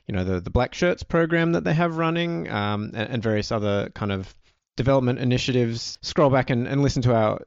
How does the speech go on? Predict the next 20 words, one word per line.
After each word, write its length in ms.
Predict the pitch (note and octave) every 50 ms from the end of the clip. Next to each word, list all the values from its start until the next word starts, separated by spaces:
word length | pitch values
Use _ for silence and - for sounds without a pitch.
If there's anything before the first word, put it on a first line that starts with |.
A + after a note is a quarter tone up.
| _ -
interview 400 | C#3 A#2 B2 A2+ G2+ A2 G#2 G2+
with 180 | G2+ G2+ -
Matt 240 | - - G2+ G2 -
Featherstone 480 | - A2 G#2+ G#2+ - - - G#2 G2+ G2
from 220 | - - G2+ F#2
Cricket 260 | - - G2+ - F2+
Brazil 320 | - G2 F#2 G2 G#2 G2+ G2
if, 140 | F#2 - -
if 140 | - -
you 80 | G#2 G2
want 100 | G2 G2
to 40 | F#2+
hear 120 | G#2 G2
a 40 | G2
bit 140 | G2+ F#2+ -
more 160 | G#2 G2+ G2
about 200 | F#2+ G2 G2+ A#2
that. 240 | A#2+ A#2+ G2+ - -
But, 220 | - G#2+ - - -
uh, 180 | A2+ G#2+ G#2